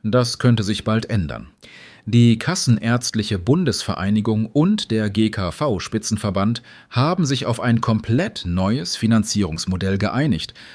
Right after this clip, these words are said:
das ab Januar zweitausendsechsundzwanzig greift. Bisher bekommen Hausarztpraxen rund drei Milliarden Euro über eine Strukturpauschale.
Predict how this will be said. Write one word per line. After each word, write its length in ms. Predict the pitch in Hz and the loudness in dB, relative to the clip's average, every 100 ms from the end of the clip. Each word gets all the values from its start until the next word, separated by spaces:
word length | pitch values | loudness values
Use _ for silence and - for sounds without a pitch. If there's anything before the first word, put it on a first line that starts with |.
| - | -10
das 220 | - 113 - | -2 -2 -2
ab 160 | 107 | -2
Januar 400 | 98 135 151 107 | 2 4 4 2
zweitausendsechsundzwanzig 1400 | - 123 160 135 131 117 113 165 - 101 - 87 82 73 - | 0 -2 -2 -2 2 2 0 -2 -2 -4 -2 -4 -4 -8 -6
greift. 480 | 101 98 87 - - _ _ _ _ _ _ _ | -4 -4 -4 -12 -20 _ _ _ _ _ _ _
Bisher 480 | 107 110 - 113 151 | 0 0 2 0 0
bekommen 500 | 135 120 120 120 107 | -2 0 4 4 4
Hausarztpraxen 920 | 110 151 - 101 - - 107 113 - 110 | 0 -2 -4 -8 -8 -8 -8 -4 -2 0
rund 400 | 95 110 - 104 | 2 2 2 -4
drei 300 | 98 147 165 | -2 0 2
Milliarden 560 | 117 98 104 110 107 | 2 2 0 0 -2
Euro 520 | - 107 139 76 62 - | -2 0 0 -2 -10 -4
über 240 | 117 110 | 0 0
eine 160 | 107 110 | 2 0
Strukturpauschale. 1000 | - 98 - 175 123 76 - 87 80 | -2 -8 -4 -4 -4 -8 -6 -6 -6